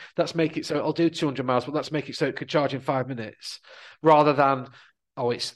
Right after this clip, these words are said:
oh, it, oh, it, this'll do four hundred miles." Like a Mercedes car can do four hundred and fifty miles on one charge. D-, do we need that? No. We need more charging and more and r-, rapidly. So that's that. I think hydrogen has a massive part to play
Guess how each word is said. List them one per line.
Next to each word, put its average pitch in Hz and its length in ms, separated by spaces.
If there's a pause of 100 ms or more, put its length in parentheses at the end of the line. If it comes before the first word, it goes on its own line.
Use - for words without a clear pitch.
oh, 131 120
it, 123 340
oh, 131 80
it, - 180
this'll 160 220
do 135 140
four 139 260
hundred 135 240
miles." 131 320
Like 147 140
a 151 40
Mercedes 139 540
car 123 240
can 123 160
do 123 100
four 135 200
hundred 131 180
and 123 100
fifty 143 280
miles 131 240
on 117 80
one 120 180
charge. 113 460 (760)
D-, - 80 (220)
do 170 100
we 156 60
need 156 180
that? 151 180
No. 127 340 (100)
We 151 100
need 135 160
more 139 300 (300)
charging 131 600
and 131 140
more 127 400
and 127 140
r-, 131 140
rapidly. 113 520
So 139 140
that's 135 220
that. 113 280 (720)
I 147 140
think 143 220
hydrogen 147 440
has 139 160
a 143 40
massive 139 580
part 135 320
to 139 80
play 123 480